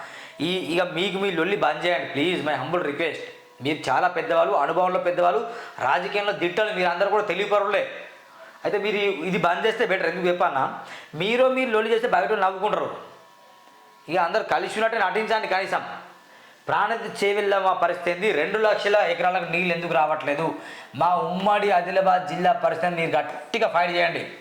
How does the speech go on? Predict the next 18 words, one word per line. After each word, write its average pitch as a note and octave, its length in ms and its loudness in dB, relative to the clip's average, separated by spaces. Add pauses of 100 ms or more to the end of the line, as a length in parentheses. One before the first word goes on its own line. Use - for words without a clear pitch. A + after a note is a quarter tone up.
(720)
మీ, F#3 260 0
ఆ, D#3 380 2
మీరున్నారు F3+ 340 0
కదా F#3+ 180 2
రవి F3 160 0
శ్రీనివాస్, G3+ 580 -2
కోనడు F3 260 0
కోనప్ప, F3+ 360 0
ఎమ్మెల్సీ E3+ 460 -2
దండవిట్టలు, F3 680 -2 (380)
ఆ, D#3 300 -2
ఆ, D3 400 2 (160)
మన C#3+ 440 -2
శ్రీరంగ F3 280 -2
గణపతి, E3+ 160 0
అరవింద్ C#3+ 400 -2
ఐదుగురు F#3 420 2
కలిసేసి F3+ 520 -2